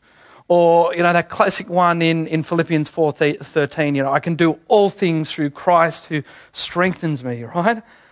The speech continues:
if you're a Christian, if you've been around the church long enough, you, you've heard 'em all. This, this is, this is a, a YouTube fanatic's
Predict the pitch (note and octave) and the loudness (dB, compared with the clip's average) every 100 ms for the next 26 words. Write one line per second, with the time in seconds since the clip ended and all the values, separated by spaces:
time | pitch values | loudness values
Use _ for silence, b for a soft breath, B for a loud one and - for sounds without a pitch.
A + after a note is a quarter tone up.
0 | b b b - D#4 C4 C4+ A#3+ D4+ F4 | b b b 2 2 4 6 6 4 4
1 | - C#4+ - A3+ E4 A#4 B3+ G#3+ F3+ G#3+ | 4 2 2 2 6 6 4 2 2 0
2 | G3+ G3 F3 E3 D#3 A3+ B3 C4+ C4+ - | 2 2 4 4 2 0 0 0 0 0
3 | B3+ B3 G#3+ - B C4 C4 - C4 C#4 | 2 4 4 0 B 0 0 2 0 4
4 | D#4 C4+ - - b b b b b A3+ | 2 2 0 -8 b b b b b 0
5 | - B3+ B3+ A#3 A3 - B B B B | 2 2 4 6 4 0 B B B B
6 | F3 F3 G#3 - G#3+ F3+ F3 D#3 D3+ - | -2 0 -2 -2 -4 -2 0 2 0 -6
7 | - | -14